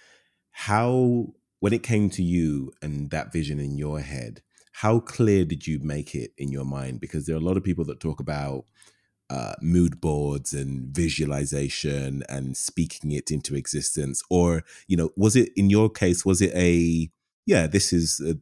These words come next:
you know, a general fleshed out idea of where I wanna be"? Or was it really vivid and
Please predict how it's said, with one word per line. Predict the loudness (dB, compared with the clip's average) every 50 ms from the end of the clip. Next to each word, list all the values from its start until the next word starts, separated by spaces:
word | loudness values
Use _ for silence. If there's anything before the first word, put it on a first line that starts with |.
| _ _ _
you | -6 -2 0 0
know, | 0 0
a | -2 -4
general | -2 2 2 4 4 4 2 2 2 0 -2 -4
fleshed | -6 -6 -4 -2 -2 -2 -2 -4 -4 -2
out | -2 -2 -2 -4
idea | -4 -4 -4 -4 -4 -4
of | -4 -4
where | -4 -2 -2
I | -2
wanna | -2 -4 -4 -4 -4
be"? | -4 -4 -4 -4 -6 -10 -20 -20 _ _
Or | 2 2 4
was | 4 4 4 4
it | 4 2 2 -2
really | -4 -2 0 2 4 6 6 6 6 4 4 2
vivid | 2 2 2 2 2 2 2 0 0 0
and | -2 -4 -4 -6 -8